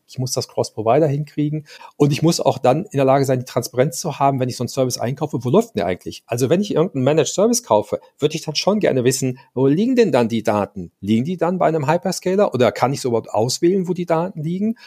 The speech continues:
Und genau erstens die Transparenz, zweitens die Möglichkeit, das dann noch auszuwählen, glaube ich, ist relativ wichtig. Deswegen ja,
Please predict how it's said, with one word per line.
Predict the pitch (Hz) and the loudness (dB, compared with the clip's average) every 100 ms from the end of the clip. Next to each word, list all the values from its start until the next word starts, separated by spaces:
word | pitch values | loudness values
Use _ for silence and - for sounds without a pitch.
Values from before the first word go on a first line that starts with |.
| - - - | -20 -18 -12
Und | 120 | -2
genau | 139 147 | 2 2
erstens | - 151 156 170 | 4 2 2 -2
die | 143 | -6
Transparenz, | - 135 - 127 175 208 | -2 -2 2 2 2 0
zweitens | - 131 147 - | 0 2 2 0
die | 135 | 2
Möglichkeit, | 135 180 139 - 131 131 | 2 2 -2 0 0 0
das | - | -4
dann | 110 | -2
noch | 113 | 0
auszuwählen, | 156 160 104 107 120 120 | 0 0 -2 0 0 -2
glaube | 113 | -6
ich, | 110 | -6
ist | 120 | -8
relativ | 120 117 120 - | -6 -6 -6 -10
wichtig. | 101 - | -10 -10
Deswegen | - 104 135 139 | -8 -4 -4 -2
ja, | 104 127 226 | 2 4 2